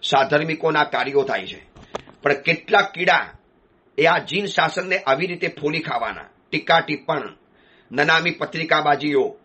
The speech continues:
નનામા WhatsApp, આવા બધા વીડિયો forward કરવાના, આવા વીડિયો શેર કરવાના. શું કામ પણ આ બધું?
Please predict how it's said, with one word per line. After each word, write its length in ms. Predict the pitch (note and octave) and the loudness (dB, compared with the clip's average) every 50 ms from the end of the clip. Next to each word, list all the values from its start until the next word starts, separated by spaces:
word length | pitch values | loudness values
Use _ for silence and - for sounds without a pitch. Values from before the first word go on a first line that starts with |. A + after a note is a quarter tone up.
| _ _ _ _ _ - | _ _ _ _ _ -4
નનામા 440 | B2+ D3 D3+ D#3 D#3+ D#3+ D3+ D3 C#3+ | -2 2 2 4 4 4 2 2 2
WhatsApp, 440 | C#3 C#3+ C#3 - - F3+ D#3 C#3+ C#3 - - - _ _ _ _ _ _ | 0 -2 -2 -2 0 2 2 2 0 -2 -10 -20 _ _ _ _ _ _
આવા 200 | C#3+ D3+ D#3 F3 | 0 4 4 4
બધા 220 | E3+ E3+ E3 E3+ E3 | 4 4 4 2 2
વીડિયો 500 | C#3+ C#3+ C#3+ D3+ D#3+ E3+ F3+ F3 - - - - | 2 0 -4 -6 -4 -6 -6 -6 -8 -12 -10 -2
forward 300 | D3 E3 E3 F3 E3 D#3+ | 0 2 2 2 0 0
કરવાના, 520 | D#3 D#3 D#3+ D#3 E3 D#3+ D3 C#3+ B2 - - _ _ _ _ | -2 -2 -2 0 0 0 0 -2 -4 -6 -8 _ _ _ _
આવા 160 | C#3+ D3+ D#3+ D#3 | 0 2 2 2
વીડિયો 360 | C3 C3+ C#3+ D3+ E3 F3 E3 | 2 0 -2 -2 -2 -2 -2
શેર 300 | - - D#3 D#3+ D#3+ D#3 | 0 2 2 2 2 2
કરવાના. 500 | C#3+ D3+ D#3 D3+ D#3 D3+ C#3+ B2 G#2 - - _ _ _ _ | 0 -2 -2 -2 -2 -2 -2 -4 -6 -10 -14 _ _ _ _
શું 220 | - - G#3+ G#3 - | -10 -8 -8 -2 0
કામ 220 | - C#4+ - - | 0 0 0 0
પણ 120 | - - A#3 | 0 2 4
આ 140 | G3+ F#3 | 4 4
બધું? 260 | D#3+ D3 C3+ A#2 G2 | 4 2 -2 -6 -10